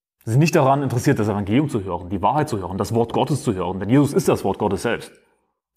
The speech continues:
Und es ist interessant, dass Jesus eben verhindern wollte, dass so ein Aufruhr entsteht.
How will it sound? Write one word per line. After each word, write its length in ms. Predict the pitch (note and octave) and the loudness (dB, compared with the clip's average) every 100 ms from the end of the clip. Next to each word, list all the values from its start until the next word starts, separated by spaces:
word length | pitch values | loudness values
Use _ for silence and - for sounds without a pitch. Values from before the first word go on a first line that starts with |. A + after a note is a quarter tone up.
| _ _ _ | _ _ _
Und 120 | C#3+ | 2
es 100 | D3+ | 4
ist 60 | D#3 | 6
interessant, 360 | D#3 D#3 F3 G3 | 4 2 2 2
dass 120 | A#2+ | 2
Jesus 220 | D3 D#3 | 2 2
eben 200 | G#3+ C3+ | 0 0
verhindern 520 | C3+ - A3+ C4 D#3 | -2 0 2 2 0
wollte, 460 | G#2+ G2 G2 E2 - _ _ _ _ _ _ _ _ | 0 0 -2 -8 -12 _ _ _ _ _ _ _ _
dass 200 | C3 B2 | 0 0
so 240 | C3+ A#2 | 0 0
ein 100 | A#2 | 2
Aufruhr 320 | G#2+ G#2+ A#2+ F#2 | 2 0 0 -2
entsteht. 400 | F#2 F#2+ - | -4 -8 -8